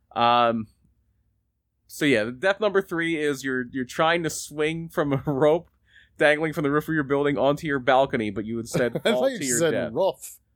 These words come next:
Speaker 1: Roof.
Speaker 2: The roof of your building.
Speaker 1: The roof.
Speaker 2: Uh,
Speaker 1: So again, death number one
Speaker 2: Right.
Speaker 1: is the rhino.
Speaker 2: The rhino.
Speaker 1: Death number two is the
Speaker 2: And what happened with the
Speaker 1: weightlifter.
Speaker 2: rhino again?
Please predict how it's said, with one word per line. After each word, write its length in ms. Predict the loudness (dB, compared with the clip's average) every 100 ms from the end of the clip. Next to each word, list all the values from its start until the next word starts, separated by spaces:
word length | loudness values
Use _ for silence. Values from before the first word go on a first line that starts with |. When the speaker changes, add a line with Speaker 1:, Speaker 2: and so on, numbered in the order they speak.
| _
Speaker 1:
Roof. 380 | -4 -4 -4 -18 _ -6
Speaker 2:
The 80 | 0
roof 260 | 2 2
of 60 | 2
your 80 | 0
building. 340 | 4 2 2
Speaker 1:
The 60 | 0
roof. 380 | -2 -6 -8 -12 -4
Speaker 2:
Uh, 380 | -2 -2 -4 -8 _ -8
Speaker 1:
So 160 | -4
again, 260 | 0 -2 0
death 240 | 0 0 -2
number 340 | -6 -6 -4
one 400 | 0 2 0 -4
Speaker 2:
Right. 260 | -8 -10 -12 _ _ _
Speaker 1:
is 680 | -6 -4 -4 -6 -8 -10 -12 -16 -10
the 440 | -6 -6 -6 -6 -4
rhino. 840 | 0 0 2 2 2 0 -2 -6 -10
Speaker 2:
The 60 | -8
rhino. 420 | -6 -4 -6 -8 -12 _ _ _ _ _ _ _ 0
Speaker 1:
Death 240 | 0 2
number 320 | 2 2 2
two 420 | 0 -2 -2 0 0
is 600 | 0 0 0 -2 -8 -10 -12 -8
the 140 | -6
Speaker 2:
And 80 | -2
what 240 | 0 2
happened 220 | 2 0 0
with 80 | 0
the 60 |
Speaker 1:
weightlifter. 20 |
Speaker 2:
rhino 380 | 0 0 -2 -4
again? 260 | -6 -6